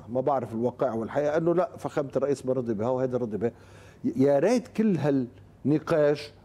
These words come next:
هو حول إمكانية هالناس إنه يوصلونا إلى شاطئ الأمان. النقاش على شو؟ لا، هيدا البطرك بنقيه، لا، هيداك، آه، مفتي الجمهورية بنقيه، إلى آخره، هيدا راضي عنه فلان.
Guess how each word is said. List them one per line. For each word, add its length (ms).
هو 220
حول 340
إمكانية 640
هالناس 600
إنه 180
يوصلونا 480
إلى 140
شاطئ 300
الأمان. 420
النقاش 460
على 180
شو؟ 200
لا، 300
هيدا 180
البطرك 380
بنقيه، 480
لا، 160
هيداك، 380
آه، 960
مفتي 260
الجمهورية 540
بنقيه، 520
إلى 140
آخره، 240
هيدا 220
راضي 260
عنه 240
فلان. 280